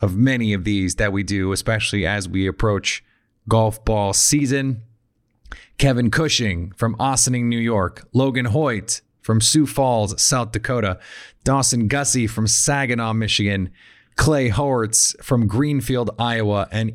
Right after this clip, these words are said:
Ethan Scott from Bloomington, Illinois. You will be getting some golf balls very soon. If you want some, if you want some Locked On Packers logo balls,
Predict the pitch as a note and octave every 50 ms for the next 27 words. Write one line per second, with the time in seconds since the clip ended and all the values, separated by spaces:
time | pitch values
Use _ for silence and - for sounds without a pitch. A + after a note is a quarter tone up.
0 | - - C#3 D3 C3+ B2+ - A2+ G#2 F#2+ F#2 F#2+ - - - - - - - A#2+
1 | G2+ E2+ - - _ _ _ _ _ _ _ _ _ - G2+ G2 F#2 E2 - G2+
2 | A2+ A#2+ A#2+ A#2 A2 G#2 - - G#2 G2 G2 - - - G#2+ G2 F#2+ G2 G2+ G2
3 | F#2 F2 E2 D#2 E2 E2+ - _ _ _ - _ _ _ _ _ _ - - G2+
4 | A2 A2 G2 F2+ F2 F2 - - G2+ G#2+ F#2+ G#2 F#2 - G2+ G#2+ G#2 F2+ F2 E2
5 | E2 E2+ - G#2+ - - - - G2 F#2+ F2+ G2+ G#2+ G#2+ G#2+ G#2+ - - F#2 F2
6 | F2 F2 F2 F2+ F2+ - - - _ - G2 F2+ G#2+ A2+ G#2 G2 F#2+ F#2+ F#2+ F2
7 | - - - D#3+ C#3+ D3+ D3+ D#3+ E3 E3 D#3 - - - - - - - - _
8 | _ _ - C3 C3+ C3 C3 - - - E2+ G2+ C3 D#3+ C#3+ D#3 F3 G3 - -
9 | A2+ F#2+ C#2 - - - _ _ _ A#2+ G#2 G2+ A2+ C#3+ E3 F3 E3+ D#3 - D3+
10 | D3 C#3+ C#3 C#3 - - C3 C3 B2 C#3 C3 B2 B2+ - A2+ G#2+ G2+ G2+ G2 -
11 | - - G2+ A2 A2+ A#2 A2+ G#2+ G#2+ G2 F#2 G2 F#2+ F#2 F#2 F2+ E2+ E2+ - -
12 | -